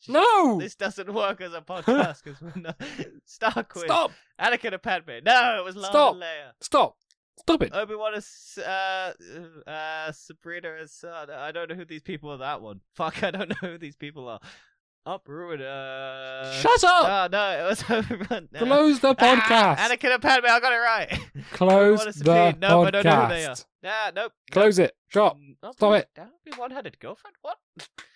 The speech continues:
Speaker 1: Stop
Speaker 2: Okay,
Speaker 1: it
Speaker 2: cool.
Speaker 1: now.
Speaker 2: Dan, I only got one right, and it was random. They basically pixelated images of people as a couple, and then you gotta guess out of the four options, and I got one right because I was just spamming <laughs> through them.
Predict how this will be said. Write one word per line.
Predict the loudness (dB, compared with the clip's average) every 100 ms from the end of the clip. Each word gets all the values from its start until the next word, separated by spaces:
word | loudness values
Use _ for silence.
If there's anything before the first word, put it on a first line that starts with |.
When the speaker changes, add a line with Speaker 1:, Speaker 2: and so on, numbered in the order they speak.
| _
Speaker 1:
Stop | -2 0 0
Speaker 2:
Okay, | -2 -4
Speaker 1:
it | -4
Speaker 2:
cool. | -2
Speaker 1:
now. | 0 0 -4 _ _ _ _ _ -20 -20 _ _ -20 _ -10
Speaker 2:
Dan, | -10 -8
I |
only | -10 -8
got | -10 -10
one | -14 -12
right, | -12 -12
and | -12
it |
was | -16 -12
random. | -12 -14 -20 _ _ _
They | -8
basically | -6 -6 -8 -14
pixelated | -12 -12 -6 -6 -6 -10
images | -12 -12 -12
of | -12 -14
people | -16 -14 -14 -14
as | -14
a |
couple, | -12 -12 -10 -10 -10
and | -14
then | -18 -20 _ _ _ _ _
you | -12
gotta | -6 -4
guess | -4 -6 -8 -12 -20 _ _ _ -14
out | -10
of | -10 -14
the |
four | -8 -4 -2
options, | -4 -8 -20 -18
and | -16
I |
got | -12 -14
one | -10 -10 -8
right | -10 -10
because | -14 -16
I | -18
was | -16
just | -16 -14 -14
spamming | -10 -10 -12 -20
<laughs> |
through | -8 -8 -8 -14 -16
them. | _ _ -20